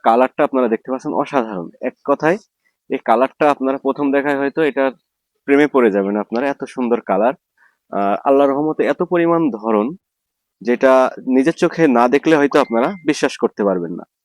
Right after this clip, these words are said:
কি পরিমাণ কমলা ধরতে পারে সেটা হচ্ছে এই গাছের দিকে তাকাইলে আপনারা বুঝতে পারবেন। এখানে কিন্তু একটা ফলও কিন্তু এডিটিং করে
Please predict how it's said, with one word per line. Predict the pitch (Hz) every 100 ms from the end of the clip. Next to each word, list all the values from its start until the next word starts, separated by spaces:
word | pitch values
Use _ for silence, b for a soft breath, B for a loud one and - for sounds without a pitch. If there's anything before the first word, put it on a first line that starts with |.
| _ _ _ _
কি | - 202 - 165
পরিমাণ | 156 156 160 160
কমলা | - 131 139 151
ধরতে | 117 110 - 135
পারে | 110 107 170 220
সেটা | - 131 139
হচ্ছে | 139 - 151 147 _ _ _ -
এই | 135 95 -
গাছের | 120 - 160
দিকে | 143 156 165
তাকাইলে | 123 120 131 151
আপনারা | 117 117
বুঝতে | 104 104 -
পারবেন। | 92 87 - - _ _ _ _
এখানে | 131 139 147
কিন্তু | 151 165 156
একটা | 143 123 -
ফলও | 139 - 127 139
কিন্তু | 151 147
এডিটিং | - 131 127 147 143
করে | 143 156